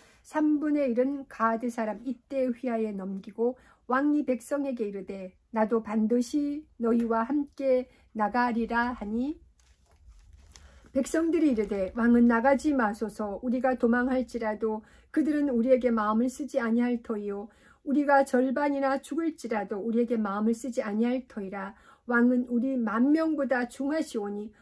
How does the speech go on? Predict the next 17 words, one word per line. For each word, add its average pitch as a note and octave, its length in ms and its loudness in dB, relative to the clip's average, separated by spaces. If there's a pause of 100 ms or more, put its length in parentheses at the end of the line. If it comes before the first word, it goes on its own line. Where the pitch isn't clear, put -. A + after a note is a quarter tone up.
(160)
왕은 A3 340 2
성읍에 B3 480 2
계시다가 A3+ 640 -2
우리를 G#3+ 440 -4
도우심이 A#3+ 580 0
좋으니이다." A#3 600 -2
하니라. F#3+ 440 -10 (420)
왕이 C4 360 0
그들에게 C4 420 -2
이르되 G3+ 640 -6
"너희가 B3+ 360 2
좋게 B3 460 0
여기는 A3+ 420 0
대로 G#3 240 -6
내가 G3+ 240 -8
행하리라." A#3 600 -4
하고 G3 320 -10